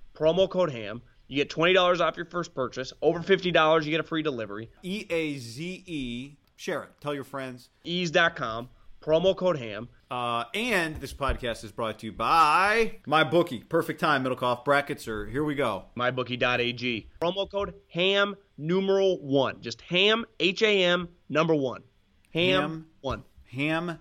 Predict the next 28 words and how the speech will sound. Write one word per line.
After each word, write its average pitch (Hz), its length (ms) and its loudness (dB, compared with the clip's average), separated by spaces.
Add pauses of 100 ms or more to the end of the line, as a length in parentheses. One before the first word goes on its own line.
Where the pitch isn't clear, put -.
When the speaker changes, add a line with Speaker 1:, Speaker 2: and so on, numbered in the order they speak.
(140)
Speaker 2:
numeral 135 520 -4
one. 104 340 -6
Got 87 240 -10
it. - 80 -20 (100)
Okay. 101 220 -12 (460)
Uh, 147 220 2
speaking 220 340 -4
of 147 120 0
injuries, 165 400 -2
John, 123 480 0
Quan 196 400 2
Alexander, 147 960 -4 (360)
coming 185 260 -4
off 180 220 0
an 156 80 -4
A 151 160 -2
C 147 320 -6
L, 90 380 -8 (720)
signed 135 340 -4
a 135 80 -2
four-year, 160 580 -4
fifty-four 151 720 -10
million 135 360 -6
dollar 123 260 -4
contract 120 640 -10
with 110 160 -16
the 107 100 -16
forty-niners, 127 920 -6